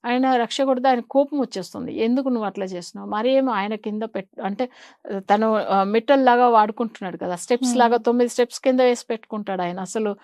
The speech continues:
Speaker 1: ఎవరు రావణాసురుడు తన కాలు
Speaker 2: హ్మ్.
Speaker 1: కింద పెట్టుకొని ఆయన కంట్రోల్లో పెట్టుకున్నాడు.
Speaker 2: హ్మ్.
Speaker 1: So అప్పుడు ఈయన ఏం చేస్తాడంటే తను నీడని పక్కకు తీసి పెడతాడు. అప్పుడు ఈయనకు ఆయుష్ గురించి అంతా రాస్తే మంచిగా ఉంది అని చెప్పి అనుకుంటాడు వాళ్ళ కొడుకు,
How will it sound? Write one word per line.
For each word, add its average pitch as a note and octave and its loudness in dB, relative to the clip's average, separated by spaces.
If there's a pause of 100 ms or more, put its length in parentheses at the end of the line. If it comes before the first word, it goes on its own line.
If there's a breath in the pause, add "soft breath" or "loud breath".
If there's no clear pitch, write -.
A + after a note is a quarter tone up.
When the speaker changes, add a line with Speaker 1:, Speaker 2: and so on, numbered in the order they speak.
(320 loud breath)
Speaker 1:
ఎవరు A3+ 2
రావణాసురుడు G#3+ 0 (140)
తన G#3 -2
కాలు B3 8
Speaker 2:
హ్మ్. C4 -2
Speaker 1:
కింద C4 2
పెట్టుకొని C4+ 4
ఆయన A#3+ 0
కంట్రోల్లో A#3 -2
పెట్టుకున్నాడు. G3 -8
Speaker 2:
హ్మ్. A3+ -4 (280 loud breath)
Speaker 1:
So C#4 2
అప్పుడు C4+ 4
ఈయన B3 2
ఏం A3+ -2
చేస్తాడంటే A3 -2
తను A#3+ -2
నీడని B3+ 2
పక్కకు A3+ -8
తీసి G#3+ -8
పెడతాడు. F3 -12 (400 soft breath)
అప్పుడు D#4+ -2 (100)
ఈయనకు C4 2
ఆయుష్ A#3 6 (100)
గురించి C4 -2
అంతా B3+ 0
రాస్తే B3+ 0
మంచిగా B3+ 2
ఉంది A#3 0
అని A#3+ -2
చెప్పి A3+ -2
అనుకుంటాడు A3+ -4
వాళ్ళ F#3+ -2
కొడుకు, G#3 -4